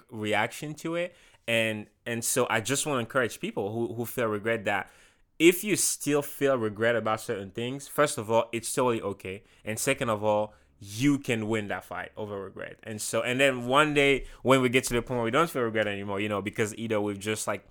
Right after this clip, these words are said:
trained ourselves to get to that point, or we've become just so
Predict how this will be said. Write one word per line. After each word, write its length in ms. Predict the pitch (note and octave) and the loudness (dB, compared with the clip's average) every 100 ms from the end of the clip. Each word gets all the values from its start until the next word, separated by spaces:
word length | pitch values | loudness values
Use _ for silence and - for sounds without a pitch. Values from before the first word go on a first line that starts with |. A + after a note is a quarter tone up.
| - _ | -20 _
trained 460 | - - B2 B2 A#2+ | -8 0 4 4 4
ourselves 440 | A2+ A2 - A2 | 2 2 0 0
to 80 | A2+ | -2
get 160 | A2 A2 | -4 -4
to 100 | A2+ | -2
that 180 | G#2+ G#2+ | -4 -4
point, 220 | A2 G#2+ | -6 -4
or 120 | G2+ | -2
we've 160 | G#2 G#2+ | -2 -4
become 340 | G2+ A#2 G#2+ | -6 -4 -4
just 220 | G#2 G#2+ - | -4 -6 -4
so 380 | - A#2+ A#2 A2+ | -2 2 2 0